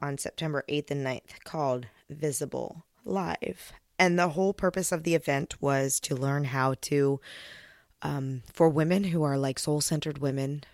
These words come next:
who are trying to make a difference in the world, for them to learn how to put themselves in front of the right people, to be visible, to be on stages, to be whatever we need to be doing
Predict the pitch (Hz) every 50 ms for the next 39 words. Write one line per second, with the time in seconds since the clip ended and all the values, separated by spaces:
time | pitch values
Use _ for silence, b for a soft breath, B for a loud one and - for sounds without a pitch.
0 | - - - - 151 143 135 131 127 - - 147 147 147 151 143 - - 156 151
1 | 147 143 143 135 - 160 - 151 - - 151 143 - 147 139 139 131 147 151 147
2 | 143 160 160 156 B B B B B B B - 180 175 175 180 - 196 175 151
3 | 143 143 143 127 143 139 135 - - 151 147 - 147 147 139 - 147 135 135 131
4 | 131 131 - - - - - - 165 160 160 - - 160 170 190 180 - - -
5 | 165 147 - 151 135 135 135 135 - - 147 139 - - 127 131 127 139 - -
6 | 147 139 160 165 147 147 135 117 131 131 131 127 123 123 - - 143 143 156 165
7 | 160 156 147 - - 143 135 127 - 131 123 - - 151 147 156 160 156 165 165
8 | 165 165 175 165 160 156 147 147 139 139 - - 135 135 135 - 139 135 135 139
9 | 147 160 165